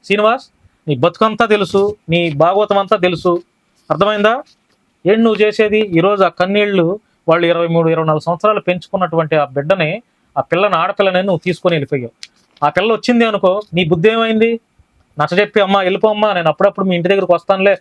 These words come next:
ఏదైనా ఉంటే పూజలు పురస్కారాలు నేను చేస్తాలే, నేను తగలెడతాలే" అని చెప్పాలిగా. ఆ పిల్లని ఈరోజు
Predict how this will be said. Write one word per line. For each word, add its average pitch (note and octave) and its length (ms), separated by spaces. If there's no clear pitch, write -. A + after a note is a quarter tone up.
ఏదైనా E3 160
ఉంటే F3+ 240
పూజలు G3+ 380
పురస్కారాలు F#3+ 460
నేను D#3+ 120
చేస్తాలే, F3 460
నేను D#3 240
తగలెడతాలే" F3+ 440
అని E3+ 160
చెప్పాలిగా. F#3 440
ఆ C#3 80
పిల్లని G#3+ 560
ఈరోజు G3+ 480